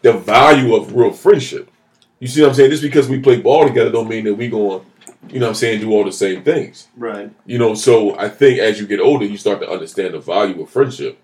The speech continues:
Speaker 2: Well, part of it, I think, is also because when you're younger, you're on the same page as a lot of people. Like,
Speaker 1: True.
Speaker 2: your, your peer group, you're in school.
Speaker 1: Right.
Speaker 2: So everybody has that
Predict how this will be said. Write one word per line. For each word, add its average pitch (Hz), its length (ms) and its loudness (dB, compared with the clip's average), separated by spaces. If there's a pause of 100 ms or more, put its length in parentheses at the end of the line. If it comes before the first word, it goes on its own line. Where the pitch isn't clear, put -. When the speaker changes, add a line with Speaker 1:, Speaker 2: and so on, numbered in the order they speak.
(160)
Speaker 2:
Well, 196 160 -8
part 294 260 -6
of 151 120 -6
it, 147 160 -4
I 135 120 -10
think, 143 280 -10
is 117 140 -8
also 139 360 -4
because 123 400 -10
when 127 160 -10
you're 110 140 -12
younger, 139 420 -6
you're 113 220 -8
on 110 160 -8
the 98 60 -18
same 123 360 -10
page 110 480 -12
as 95 140 -18
a 101 80 -14
lot 95 180 -12
of 85 80 -20
people. 92 340 -20 (200)
Like, 104 200 -12
Speaker 1:
True. 131 140 2
Speaker 2:
your, 139 160 -4
your 139 180 -10
peer 147 200 -4
group, 127 360 -6
you're 120 220 -8
in 113 100 -12
school. 107 680 -10
Speaker 1:
Right. 85 260 -8
Speaker 2:
So 135 140 -8
everybody 127 340 -4
has 110 300 -6
that 120 260 -10